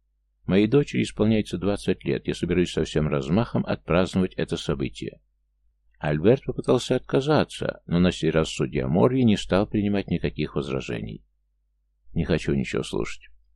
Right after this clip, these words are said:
Я пришлю за вами людей, а если вы откажетесь, пошлю за вами шерифа».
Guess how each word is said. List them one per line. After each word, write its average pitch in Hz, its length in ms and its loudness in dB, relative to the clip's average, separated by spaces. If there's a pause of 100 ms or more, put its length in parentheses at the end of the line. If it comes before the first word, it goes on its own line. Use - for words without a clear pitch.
(240)
Я 95 200 4
пришлю 101 320 2
за 95 140 2
вами 101 220 2
людей, 82 540 0 (100)
а 87 100 0
если 104 240 2
вы 98 100 4
откажетесь, - 720 -2
пошлю 104 340 2
за 104 140 4
вами 98 220 4
шерифа». - 600 -2